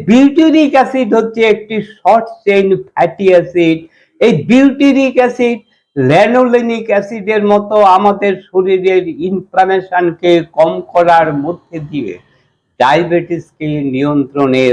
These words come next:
রাখে। পাঁচ নাম্বার হচ্ছে, দেশি ঘি আমাদের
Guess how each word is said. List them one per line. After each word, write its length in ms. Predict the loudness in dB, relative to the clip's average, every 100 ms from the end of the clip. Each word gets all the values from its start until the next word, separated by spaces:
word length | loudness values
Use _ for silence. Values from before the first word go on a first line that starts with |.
| 2
রাখে। 380 | 0 0 -8 -20 -20 _ _ _ _ _ _ _ _ _
পাঁচ 240 | 0 0 -4 -2 0
নাম্বার 320 | 2 2 2 0
হচ্ছে, 380 | -2 -4 -4 -2 -4 -8 _ _ -20 -6 0
দেশি 360 | 0 0 -4 -4 -6
ঘি 140 | -6 0 0
আমাদের 380 | 2 0 2 2